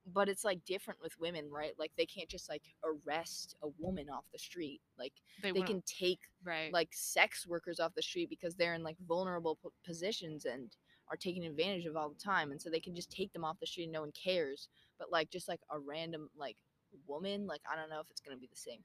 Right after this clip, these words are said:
Speaker 1: thing, though.
Speaker 2: Right.
Speaker 1: Um, but yeah. So,
Speaker 2: So she
Speaker 1: anyways,
Speaker 2: was a wrestler.
Speaker 1: yeah, she was a
Speaker 2: All in
Speaker 1: wrestler.
Speaker 2: all.
Speaker 1: And she was arrested, and then this is, like, the part where all the psychologists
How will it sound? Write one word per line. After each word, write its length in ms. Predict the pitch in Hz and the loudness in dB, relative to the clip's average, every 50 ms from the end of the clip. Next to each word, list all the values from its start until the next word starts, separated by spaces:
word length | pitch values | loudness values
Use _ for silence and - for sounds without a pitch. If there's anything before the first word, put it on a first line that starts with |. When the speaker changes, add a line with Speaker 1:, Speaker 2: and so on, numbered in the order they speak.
| _ - | _ -12
Speaker 1:
thing, 240 | 135 135 127 127 127 | -12 -12 -12 -14 -16
though. 160 | - - 170 | -14 -8 -4
Speaker 2:
Right. 260 | 170 147 147 123 - _ _ _ _ _ _ _ _ _ _ _ _ _ _ _ _ _ _ _ _ - | -2 0 0 -2 -4 _ _ _ _ _ _ _ _ _ _ _ _ _ _ _ _ _ _ _ _ -4
Speaker 1:
Um, 360 | 160 156 147 139 135 123 95 - - _ _ _ _ - | 0 2 2 2 0 -2 -6 -10 -14 _ _ _ _ -10
but 220 | 170 160 160 143 - | -4 0 0 0 2
yeah. 320 | 165 170 170 160 143 127 - - _ _ - _ _ _ _ - - - _ _ _ | 4 6 8 8 8 6 4 -2 _ _ -20 _ _ _ _ -20 -20 -20 _ _ _
So, 460 | - - - 196 185 170 160 156 170 202 - - - - - - - - _ _ _ _ _ - | -10 -2 2 4 6 6 6 6 4 0 -8 -16 -20 -20 -20 -20 -20 -20 _ _ _ _ _ 0
Speaker 2:
So 160 | 175 214 226 | 2 4 4
she 220 | 214 175 160 156 285 | 4 6 4 4 4
Speaker 1:
anyways, 20 | |
Speaker 2:
was 140 | 294 294 - | 4 2 0
a 60 | 226 | 0
wrestler. 340 | 175 139 - - - - - - - | -2 -2 -4 -6 -10 -14 -12 -4 0
Speaker 1:
yeah, 240 | 180 175 139 127 - - | 2 2 2 2 0 -4
she 200 | - - 247 254 | -6 -4 -2 -2
was 100 | 269 240 | -2 0
a 60 | 180 156 | 4 6
Speaker 2:
All 220 | - 170 208 214 | 6 8 8 6
in 80 | 196 185 | 6 6
Speaker 1:
wrestler. 40 | |
Speaker 2:
all. 260 | 170 139 131 - - - - _ _ - - - - - - _ _ _ _ _ - | 4 4 4 2 -2 -4 -6 _ _ -20 -20 -20 -20 -20 -20 _ _ _ _ _ -4
Speaker 1:
And 300 | - 185 185 180 175 165 | 0 0 0 0 -2 -4
she 160 | 170 - 196 | -4 -4 -2
was 100 | 175 165 | -2 -2
arrested, 720 | 160 143 - 170 220 277 - - - - 147 139 147 170 214 214 _ _ _ - | -2 -2 2 2 2 2 2 -4 -8 -8 -6 -4 -4 -6 -6 -8 _ _ _ -6
and 200 | 165 170 170 175 | -4 -4 0 0
then 400 | 180 196 196 190 185 185 190 196 _ _ _ _ _ _ _ _ _ _ _ _ _ - | 2 2 2 2 0 -2 -4 -6 _ _ _ _ _ _ _ _ _ _ _ _ _ -2
this 160 | 202 208 202 | -2 0 0
is, 160 | 226 214 196 | 0 0 4
like, 400 | - 190 180 170 156 - - - _ _ - | 6 8 8 8 6 4 -2 -20 _ _ -4
the 80 | 170 170 | -4 -4
part 320 | - - 175 165 165 147 | 0 6 6 6 6 6
where 180 | 165 175 165 - | 4 4 4 4
all 220 | - 147 156 160 | 6 6 6 6
the 160 | 160 156 156 | 4 2 0
psychologists 1120 | 156 - - 170 160 - - - - 165 160 165 160 156 156 151 147 147 - - - - - | 0 0 0 0 -2 -2 -4 -2 0 2 4 4 2 2 2 0 -2 -2 -4 -6 -6 -6 -8